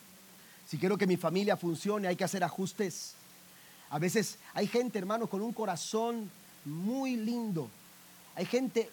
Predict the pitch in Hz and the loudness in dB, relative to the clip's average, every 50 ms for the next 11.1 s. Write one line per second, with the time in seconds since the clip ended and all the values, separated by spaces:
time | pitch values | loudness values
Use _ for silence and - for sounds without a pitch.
0 | - - - 190 165 208 233 262 262 240 - 220 196 180 165 - 247 262 254 247 | -6 -6 -4 -4 -2 -2 -2 -2 -2 -2 -2 -2 -4 -4 -4 -4 -4 -4 -4 -4
1 | 240 233 269 285 285 247 214 160 151 170 160 147 156 175 175 170 170 165 165 156 | -4 -4 -4 -2 -2 -4 -4 -2 -2 -4 -4 -2 -4 -4 -4 -4 -4 -4 -4 -4
2 | - - 151 147 147 135 - 143 - - - - - - - - - - - - | -6 -6 -6 -6 -6 -8 -10 -12 -18 -20 -20 -20 -20 -20 -20 -20 -20 -20 -20 -20
3 | - - - - - - - - - - - - - - - - - - - - | -20 -20 -20 -20 -20 -20 -20 -20 -20 -20 -20 -20 -20 -20 -20 -20 -20 -20 -20 -20
4 | - - - - - - 143 170 202 - 233 226 226 214 - 254 233 214 151 180 | -20 -20 -20 -18 -8 -2 0 2 2 2 2 2 2 2 2 2 2 2 0 -2
5 | 165 - 226 247 240 220 190 - 185 180 208 196 220 175 214 208 214 214 214 226 | -4 -2 -2 0 0 0 0 -2 -2 -4 -2 -2 -2 -4 -4 -4 -4 -4 -4 -6
6 | 202 156 208 185 - - - - - - - - - - - - - - - - | -6 -8 -8 -10 -12 -14 -18 -20 -20 -20 -20 -20 -20 -20 -20 -20 -20 -20 -20 -20
7 | - - - - - - - - - - - - - - - - - - - - | -20 -20 -20 -20 -20 -20 -20 -20 -20 -20 -20 -20 -20 -20 -20 -20 -20 -20 -20 -16
8 | - - 147 170 208 - 226 214 220 208 - 233 220 202 185 - - - - 185 | -8 -2 0 2 2 4 2 2 2 2 2 0 0 0 -2 -4 -4 0 0 2
9 | 214 247 226 180 - 180 151 - 165 165 185 170 214 165 185 196 202 196 185 - | 2 2 0 -2 -4 -6 -6 -4 -4 -2 -2 -2 -2 -2 -4 -4 -4 -4 -4 -6
10 | - 151 - - 165 180 214 247 240 170 170 165 117 135 135 127 110 98 113 107 | -8 -10 -8 -6 -4 -4 -4 -4 -6 -6 -8 -8 -8 -6 -8 -8 -8 -10 -12 -14
11 | 101 98 | -16 -18